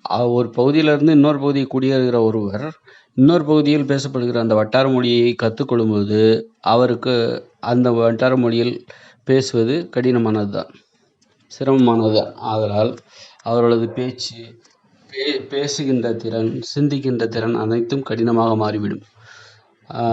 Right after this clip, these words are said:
அவர் அது கடினமாக மாறும்போது என்னன்னா அவருக்கு கோபம் வரலாம், டென்ஷன் வரலாம், உறவு முறை அவ்வளோ ஈஸியா அமையாது. ஒரு ஃப்ளோவா வந்து அ, மனசு சிந்திக்காது,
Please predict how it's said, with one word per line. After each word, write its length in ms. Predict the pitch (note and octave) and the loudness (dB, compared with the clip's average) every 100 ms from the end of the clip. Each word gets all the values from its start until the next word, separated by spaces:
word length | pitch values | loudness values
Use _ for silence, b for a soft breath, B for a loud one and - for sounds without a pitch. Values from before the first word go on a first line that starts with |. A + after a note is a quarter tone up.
| G#2+ | -2
அவர் 300 | - B2+ C3+ | 2 2 4
அது 240 | A#2 B2 B2 | 4 2 2
கடினமாக 520 | B2 B2+ D3+ D3+ D3 C#3 | 0 0 2 2 2 2
மாறும்போது 500 | B2+ C3+ C3 C3 B2 | 2 2 2 0 0
என்னன்னா 340 | A#2 A2+ B2 | 0 -2 -2
அவருக்கு 300 | C#3+ C3 A#2+ | -4 -4 -6
கோபம் 380 | - B2+ B2 A#2 | 0 2 4 2
வரலாம், 340 | A2 G#2 G2+ G2 | 0 -2 -6 -4
டென்ஷன் 400 | A#2 A2+ B2 A2+ | -4 -4 -4 -4
வரலாம், 420 | G#2 G2+ G2 G2+ G#2 _ b b b b b | -4 -6 -6 -8 -12 _ b b b b b
உறவு 340 | B2+ C3+ D#3 | 0 2 2
முறை 240 | C#3 B2 A#2+ A#2 | 2 2 2 4
அவ்வளோ 220 | A2+ A2+ A2+ | 4 2 2
ஈஸியா 300 | A2+ B2 A#2 | 0 -2 -2
அமையாது. 440 | A2 A2+ G#2+ G#2 - b b b b _ _ _ B2+ | 0 0 -2 -6 -16 b b b b _ _ _ -10
ஒரு 140 | B2 | -8
ஃப்ளோவா 500 | - D3+ D#3 D3+ D#3 D3+ | -2 2 4 4 4 2
வந்து 300 | B2+ B2+ C#3 C3 C3 C3 B B B B - | 0 -4 -4 -2 -4 -6 B B B B -4
அ, 280 | B2 A#2+ A2+ | 0 0 0
மனசு 560 | A2+ B2+ C3 C3+ B2 | 0 -2 -2 -6 -2
சிந்திக்காது, 480 | C3 B2 A#2 G2+ G#2+ | -2 -2 -2 -6 -8